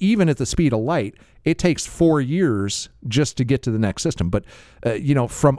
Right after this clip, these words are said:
our understanding of physics, it would take all the energy of the universe to propel a craft that we could create to the speed of light,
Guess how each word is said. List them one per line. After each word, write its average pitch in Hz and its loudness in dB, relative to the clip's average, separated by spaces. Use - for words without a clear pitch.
our 160 0
understanding 139 0
of 101 -2
physics, - -6
it 175 2
would 175 0
take 151 -2
all 175 4
the 147 -6
energy 143 2
of 107 -4
the 117 2
universe 117 0
to 156 2
propel 151 -2
a 127 0
craft 135 -6
that 113 0
we 127 0
could 120 -2
create 123 0
to 156 2
the 123 2
speed 110 0
of 95 -2
light, 135 -4